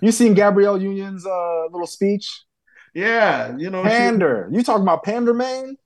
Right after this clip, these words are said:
Speaker 2: Yeah, she, listen, she's doing what she's supposed to do. Gabrielle Union,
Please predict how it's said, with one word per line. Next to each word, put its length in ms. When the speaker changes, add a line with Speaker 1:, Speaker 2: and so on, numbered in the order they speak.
Speaker 2:
Yeah, 380
she, 180
listen, 560
she's 220
doing 220
what 120
she's 120
supposed 280
to 60
do. 120
Gabrielle 460
Union, 520